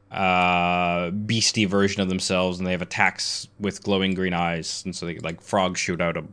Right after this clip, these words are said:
big green bubble of gas you have to avoid. Um, a squirrel takes all your stuff when you're about to move away for college. It's the day you're leaving town.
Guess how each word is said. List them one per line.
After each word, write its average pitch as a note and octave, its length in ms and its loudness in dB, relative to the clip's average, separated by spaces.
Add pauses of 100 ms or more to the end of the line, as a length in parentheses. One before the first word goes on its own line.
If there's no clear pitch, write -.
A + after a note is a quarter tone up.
(680)
big F3 240 0 (560)
green G2 300 2
bubble G2 340 0
of F#2 100 -6
gas G#2 320 4
you G#2 60 0
have F#2 120 -4
to G#2 60 -2
avoid. G2+ 460 2 (680)
Um, F2 460 2 (380)
a - 80 -2
squirrel B2 340 6
takes - 340 0
all A2 140 6
your G2 100 4
stuff - 400 2
when F#2 140 -2
you're F#2 80 2
about G2 240 2
to F#2+ 80 -6
move C3 240 6
away C3 200 6
for - 120 -4
college. F2 500 -2
It's - 200 -12
the F2 100 -2
day G#2 220 4
you're G2+ 120 4
leaving F#2+ 300 2
town. B2 400 4